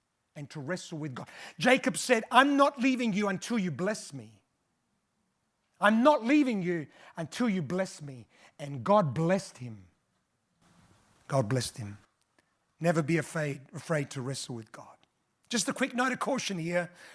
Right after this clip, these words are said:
I felt it's required. If you love conflict,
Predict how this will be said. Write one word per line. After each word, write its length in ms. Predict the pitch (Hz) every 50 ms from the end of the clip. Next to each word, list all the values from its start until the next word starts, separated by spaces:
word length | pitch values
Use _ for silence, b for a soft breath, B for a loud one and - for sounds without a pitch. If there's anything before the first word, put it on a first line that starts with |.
| B B
I 60 | - 135
felt 400 | - - - 233 240 240 233 -
it's 240 | - 196 180 - -
required. 680 | 175 175 170 - - 175 180 165 160 156 156 147 131 - B B B B B B B
If 180 | 196 - -
you 200 | 190 208 247 254
love 420 | 233 226 233 254 254 208 139 - -
conflict, 800 | - 180 175 156 - - 165 151 151 147 _ _ - - -